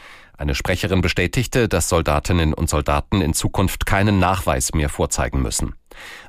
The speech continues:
Eine Überprüfung habe ergeben, dass die Verpflichtung nicht mehr nötig sei, um die Einsatzbereitschaft der Bundeswehr zu sichern. Stattdessen werde es eine nachdrückliche Empfehlung geben.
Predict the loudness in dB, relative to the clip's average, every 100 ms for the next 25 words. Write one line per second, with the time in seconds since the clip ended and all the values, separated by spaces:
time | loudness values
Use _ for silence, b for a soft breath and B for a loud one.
0 | 0 2 2 2 0 2 0 2 2 4
1 | 2 2 0 -2 -4 0 2 2 -2 -4
2 | -2 -4 0 -2 0 2 2 0 0 2
3 | 2 0 -2 0 0 2 0 0 0 0
4 | 2 2 0 0 -2 0 -2 -2 -4 -2
5 | -2 0 -2 -2 -2 -2 -2 -2 -2 -4
6 | -10 -14 _ B B B B B 0 0
7 | 2 2 2 2 2 0 2 2 2 2
8 | 2 2 0 -2 -2 -2 -2 -2 0 -2
9 | 0 2 2 -2 -4 -6 -6